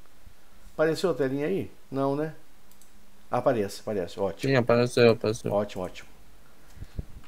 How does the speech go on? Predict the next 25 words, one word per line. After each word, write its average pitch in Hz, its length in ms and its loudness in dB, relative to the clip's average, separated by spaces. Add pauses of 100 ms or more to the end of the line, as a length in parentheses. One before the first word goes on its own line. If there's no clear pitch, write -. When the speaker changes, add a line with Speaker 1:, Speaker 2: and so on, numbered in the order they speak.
(460)
Speaker 1:
E, 120 80 -6
ó, 107 200 -2 (680)
no 117 280 -2
Gini 127 420 4
não 127 160 2
aparece. 104 640 2 (1500)
Aí 110 120 -4
tá - 120 2
lá, - 240 0 (120)
beleza, 107 400 0
funcionou. 120 680 -2
E 185 160 0
isso 190 420 0
é 139 300 4
uma 143 240 0
função 135 640 -2 (240)
interna, 131 580 2 (560)
né? 151 240 0 (320)
Ela 107 160 -2
está 131 180 -2
interna 127 340 0
ao 131 40 -4
programa. 104 320 0
Vamos 185 280 0
agora 143 540 6